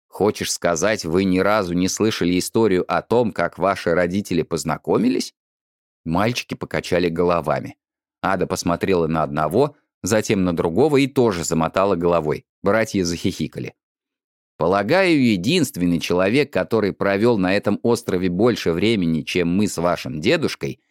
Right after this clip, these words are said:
это ваша мама», сказала бабушка. «Она родилась прямо здесь, в этом доме. Мы хотели уплыть на материк, чтобы она родилась в больнице, но в тот день разыгрался ужасный шторм,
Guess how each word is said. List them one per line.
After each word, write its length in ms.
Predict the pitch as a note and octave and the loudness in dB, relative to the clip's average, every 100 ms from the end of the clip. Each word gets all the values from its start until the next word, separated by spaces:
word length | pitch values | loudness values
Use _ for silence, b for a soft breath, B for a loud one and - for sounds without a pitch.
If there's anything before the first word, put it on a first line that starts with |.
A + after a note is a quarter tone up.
| _ _ - | _ _ -2
это 300 | B2 D3 C#3 | -2 2 2
ваша 400 | G#2 A#2 - A#2+ | 2 0 0 2
мама», 480 | G#2+ G#2 D#2 B1 - _ _ | 2 2 -2 -6 -14 _ _
сказала 440 | - D#2 C#2+ C#2+ | -6 -4 -2 -2
бабушка. 500 | D#2 D2+ A#1 - - _ _ _ _ _ - | 0 -2 -4 -10 -14 _ _ _ _ _ -8
«Она 360 | D2+ E2+ F#2+ D3+ | -4 -2 0 0
родилась 500 | C3+ F#2+ E2+ G2+ - | 0 0 0 0 -2
прямо 360 | A2+ G#2 C#3 D#3+ | 0 0 2 0
здесь, 460 | G#2+ F#2 D#2+ - - | 2 2 0 -4 -6
в 160 | D#2+ | -2
этом 340 | G2 D3+ C#3+ G2 | 0 2 2 2
доме. 400 | E2+ D2 C#2 - _ _ _ _ | 2 0 -4 -10 _ _ _ _
Мы 160 | F2 G#2 | 0 0
хотели 420 | - A2 A#2 A2 - | 0 0 2 2 2
уплыть 440 | A2+ B2 A#2 - | 0 2 0 2
на 120 | A2 | 2
материк, 480 | A2+ A2+ C#3+ G3+ - | 2 2 0 0 -2
чтобы 340 | - E2+ F2 | -2 0 2
она 200 | F2+ G2+ | 0 0
родилась 460 | F#2+ F2+ A2 G2+ F2+ | 0 0 2 2 0
в 80 | F2 | 0
больнице, 640 | G#2+ C#3 B2+ F2 - - b b b - | 0 2 2 2 -2 -10 b b b -4
но 160 | G#2 D3+ | 0 0
в 60 | |
тот 240 | - G3 A#2+ | 2 2 2
день 280 | C3 E3+ A2+ | 2 4 4
разыгрался 720 | G2+ F#2 F2 G#2 C#3 B2+ B2 | 2 0 2 2 2 0 0
ужасный 680 | C3+ G#2+ F#2+ B2 C#3+ C3+ A#2+ | 2 0 2 0 2 0 0
шторм, 440 | - A#2+ E2+ | 2 2 0